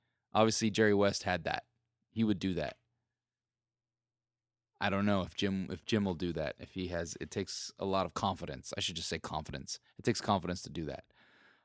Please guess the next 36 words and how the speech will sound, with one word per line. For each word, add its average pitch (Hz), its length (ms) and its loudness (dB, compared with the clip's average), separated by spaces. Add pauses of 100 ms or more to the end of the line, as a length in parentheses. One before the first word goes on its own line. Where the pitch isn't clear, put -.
(200)
Um, 90 400 0 (1080)
but 95 80 6
that's 113 240 6
what 113 100 6
needs 107 160 4
to 92 60 -8
be 101 80 -2
done. 120 160 8
I 131 80 6
mean, 143 140 10
there's 156 160 8
a, 135 60 6
there's 139 200 6
a 120 60 2
shortcut. - 480 4 (840)
You 113 80 0
know, 123 100 4
there's 110 180 4
a 107 40 0
shortcut 156 420 4
where 110 100 6
you 107 60 6
can 104 260 6
get 113 180 6
away 113 220 10
with 107 120 6
not 107 220 6
hiring 113 360 6
Phil 123 360 6
and 95 160 2
still 107 380 6
improve 104 360 0
the 98 80 -4
team, 123 420 2
and 110 140 4
that's 117 160 6